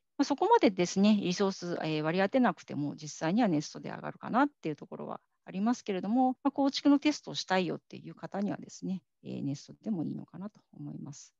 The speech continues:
えー、繰り返しますが、ポック、あの、正式にポックをやるときには物理で、えー、構成をしてください。ということで、えー、ちょっと駆け足になりましたが、えー、私の方で、えー、お話を差し上げました。多分ですね、カワウソくんがだいぶ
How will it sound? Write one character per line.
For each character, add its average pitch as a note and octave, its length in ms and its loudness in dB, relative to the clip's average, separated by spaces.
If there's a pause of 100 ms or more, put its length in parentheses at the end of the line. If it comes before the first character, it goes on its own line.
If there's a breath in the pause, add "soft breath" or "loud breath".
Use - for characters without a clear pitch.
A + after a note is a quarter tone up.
え - 80 -6
ー、 - 40 -6
繰 G3+ 120 -4
り G3 80 -2
返 G3 180 4
し - 80 0
ま A#3 120 4
す A#3+ 120 -2
が、 F3+ 80 0
ポ - 160 -10
ッ - 80 -20
ク、 - 80 -6
あ E3 40 0
の、 D#3+ 100 2
正 F#3 180 0
式 - 180 -2
に E3+ 80 -2
ポ - 120 -10
ッ - 80 -18
ク - 100 -6
を - 20 2
や F3 60 0
る E3+ 60 -8
と A3+ 100 -8
き D4+ 100 2
に E4+ 80 2
は A3 120 0
物 C#3+ 260 -12
理 C3+ 100 -6
で、 A#3+ 280 2
え C3+ 120 -10
ー、 - 40 -16
構 - 200 -20
成 - 220 -18
を C4 100 -10
し - 80 -14
て - 100 -16
く - 120 -20
だ - 120 -20
さ - 220 -20
い。 - 40 -20 (480)
と A3+ 80 0
い - 20 2
う A#3 40 2
こ C4+ 120 -2
と A#3+ 120 4
で、 C#3+ 380 2
え - 260 -8
ー、 - 20 -12
ち - 80 -14
ょ - 0 -
っ - 40 -14
と - 60 -20
駆 F#3+ 240 2
け - 20 8
足 G3 200 2
に D3 80 4
な C#3 100 0
り D#3 100 0
ま F3+ 140 0
し - 60 -10
た C#3+ 140 -6
が、 F3+ 280 2
え - 80 -12
ー、 - 120 -10
私 - 300 -16
の D3 120 -6
方 - 260 -16
で、 B3+ 280 2
え B2 220 -8
ー、 - 20 -12
お - 20 -18
話 D#3 400 -10
を F3 80 -14
差 D#3+ 140 -18
し - 220 -12
上 D#3 60 -8
げ D#3+ 100 -8
ま F3 160 -4
し - 80 -10
た。 - 260 -8
多 C4+ 100 0
分 A3+ 180 2
で D3+ 100 0
す E3 140 -6
ね、 E3 300 0
カ A3 100 2
ワ G#3+ 140 8
ウ A3+ 60 6
ソ A3 140 -2
く G#3 100 -2
ん G3+ 40 0
が G3 120 4
だ F#3 160 6
い G3 80 4
ぶ F3 320 -2